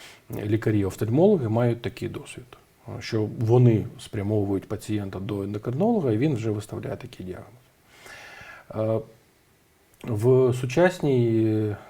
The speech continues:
медицині є таке правило, що, е, лікар-ендокринолог, е, на,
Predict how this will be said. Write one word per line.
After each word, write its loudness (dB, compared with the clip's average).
медицині -2
є 2
таке -6
правило, -2
що, 2
е, -4
лікар-ендокринолог, -2
е, -4
на, 0